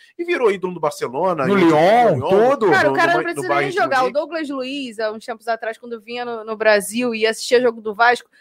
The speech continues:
Speaker 3: as pessoas viravam as costas pro campo de jogo
Speaker 1: É.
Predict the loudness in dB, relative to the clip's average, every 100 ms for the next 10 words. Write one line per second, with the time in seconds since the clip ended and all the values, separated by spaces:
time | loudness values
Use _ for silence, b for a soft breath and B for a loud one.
0 | b -6 -4 0 2 4 6 8 6 6
1 | 2 2 2 2 -4 -6 -4 -4 _ -4
2 | 2 4 4 0 -2